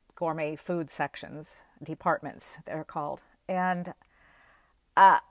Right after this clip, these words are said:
so it was a one-time use. They were discarded, and then the client just came and bought another one, dumped the other one in the Tips of London, and when the tips would get full, they would cover it all up with dirt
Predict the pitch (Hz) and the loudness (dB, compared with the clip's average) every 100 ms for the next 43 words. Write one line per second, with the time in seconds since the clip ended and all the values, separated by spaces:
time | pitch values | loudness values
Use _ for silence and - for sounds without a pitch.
0 | _ - 247 220 202 202 262 269 294 269 | _ 2 6 6 6 4 4 2 2 2
1 | 269 277 - 180 165 180 - - 226 226 | 2 2 0 0 0 -2 2 6 8 6
2 | 233 226 - 156 151 170 165 160 160 - | 2 -2 -4 -6 0 2 2 0 -4 -14
3 | _ - 165 156 - 190 175 175 165 175 | _ -12 -6 -6 -6 -4 -4 -4 -6 -10
4 | 156 - 170 160 160 - 156 143 151 147 | -14 -12 -10 -10 -12 -14 -14 -10 -4 -2
5 | - - - 170 147 143 139 120 131 - | -4 -12 -18 -12 -10 -8 -8 -10 -14 -18
6 | _ _ _ _ _ - - 170 151 - | _ _ _ _ _ -20 -4 -4 -4 -8
7 | 196 208 254 269 269 254 180 151 - 170 | -4 0 2 4 4 4 -2 -6 -6 -8
8 | - 165 156 190 196 196 196 190 - 156 | -6 -10 -4 -2 0 0 0 -2 -6 -6
9 | 147 143 147 - _ _ _ _ _ 165 | -6 -6 -10 -16 _ _ _ _ _ -6
10 | 160 160 233 - 202 185 196 - 320 294 | -4 -2 -2 -2 -2 4 4 6 12 12
11 | 285 277 226 196 175 - - - 180 247 | 12 10 6 2 2 -4 -6 2 6 10
12 | 277 294 302 277 277 - - 277 - 240 | 12 12 10 8 4 0 -2 -2 2 2
13 | 226 226 | 4 0